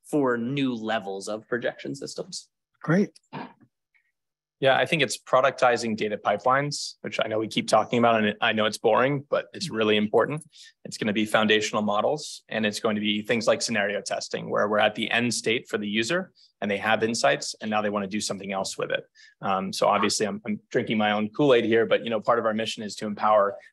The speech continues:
Speaker 3: um, moderately technical executives. So there's a lot of assistant general managers in baseball who have a finance background or,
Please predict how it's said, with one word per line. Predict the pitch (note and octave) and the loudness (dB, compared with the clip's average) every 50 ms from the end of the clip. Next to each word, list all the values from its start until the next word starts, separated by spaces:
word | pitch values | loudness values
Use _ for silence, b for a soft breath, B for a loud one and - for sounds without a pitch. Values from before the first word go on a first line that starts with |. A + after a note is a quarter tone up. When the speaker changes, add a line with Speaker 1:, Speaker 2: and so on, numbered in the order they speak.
| _ - | _ 0
Speaker 3:
um, | G2+ G2 F#2+ F#2+ G2+ G#2+ - _ b b b b _ _ | 2 2 2 0 -4 -8 -12 _ b b b b _ _
moderately | - A2 G#2+ A2 A2+ A#2 A2+ A#2 A2 F#2+ - G2+ F#2+ | -2 2 4 6 6 6 6 4 2 2 -2 -4 -6
technical | - A2+ G2+ - G2+ - - G#2 G2+ | -4 -4 -4 -4 -6 -4 -2 -2 -2
executives. | G2 - G2+ G#2 - - - G2 G#2+ - | 0 -2 -4 -4 -4 -6 -8 -8 -6 -4
So | - G#2+ | -4 -4
there's | G2+ G2 G2 | -4 -4 -6
a | G2 | -2
lot | G#2 G#2 G#2+ G#2+ | 2 2 4 4
of | G#2+ G2+ | 2 0
assistant | G2+ - - A2 - - A2 G#2 | -2 -4 -4 -4 -4 -4 -4 -4
general | G#2 G#2 G#2+ G#2 | -4 -4 -4 -2
managers | G#2 G#2 G#2 G2+ G#2 G2 G#2+ G#2 - - | -2 -2 -2 -2 -4 -4 -4 -6 -6 -6
in | G2+ | -4
baseball | G#2+ G#2+ G2+ - - A2 G#2+ G#2 G2 | -2 -2 -2 0 2 4 4 4 2
who | G2 | 0
have | G2 F#2+ - | -4 -4 -6
a | - | -10
finance | - - - A#2+ A#2 A#2 A2+ A2 G#2+ A2+ | -4 0 2 2 4 4 2 2 0 2
background | - A2+ A2 G#2+ G#2 - A2+ A2 A2 A2 G#2 G2 | 2 2 2 2 2 2 2 2 2 2 0 -2
or, | G2+ - | -4 -6